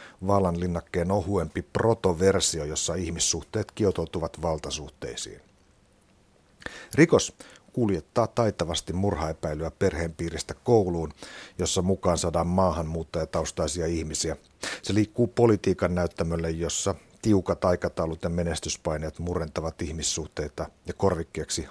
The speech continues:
harjoitetaan nettideittailua. Sara Lund on monomaanisesti murhatapaukseen keskittyvä poliisi, joka perheensä ja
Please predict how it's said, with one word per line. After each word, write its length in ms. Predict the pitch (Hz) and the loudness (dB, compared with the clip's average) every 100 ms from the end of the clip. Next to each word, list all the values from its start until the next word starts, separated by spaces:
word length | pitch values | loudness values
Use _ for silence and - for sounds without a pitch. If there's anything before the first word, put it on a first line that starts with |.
| - | -6
harjoitetaan 680 | 87 76 71 82 104 87 | -4 -4 -6 -6 -2 0
nettideittailua. 1080 | 85 85 _ 78 73 67 _ - 58 55 - - _ _ _ _ _ - - - - - - _ | 0 -4 _ -8 -6 -8 _ -8 -8 -10 -14 -16 _ _ _ _ _ -20 -20 -20 -20 -20 -20 _
Sara 260 | - 127 117 | 2 4 8
Lund 220 | 135 107 | 6 6
on 180 | 82 80 73 | 2 -2 -2
monomaanisesti 840 | 95 101 92 85 85 82 87 - | 4 6 4 2 0 -2 -4 -4
murhatapaukseen 880 | 90 101 95 - - 85 80 - 78 | 0 2 2 0 -2 -2 -2 -4 -2
keskittyvä 560 | 82 - 90 - 80 | -4 -4 -8 -6 -6
poliisi, 500 | - - 120 90 110 - - - - | -2 4 6 6 2 -6 -16 -14 -6
joka 160 | 95 | -4
perheensä 580 | 95 110 107 85 80 82 | 0 2 2 0 -2 -2
ja 140 | 82 | -2